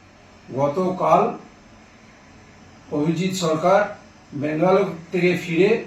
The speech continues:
শ্বশুরবাড়ি মহানগর, মহানাদ নগরপাড়াতে আসে তার ওয়াইফের সঙ্গে মিট করতে। আজ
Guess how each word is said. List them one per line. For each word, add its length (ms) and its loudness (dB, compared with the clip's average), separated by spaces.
শ্বশুরবাড়ি 580 2
মহানগর, 540 2
মহানাদ 480 4
নগরপাড়াতে 680 2
আসে 200 -2
তার 200 -2
ওয়াইফের 440 0
সঙ্গে 200 -2
মিট 140 -4
করতে। 260 -10
আজ 100 2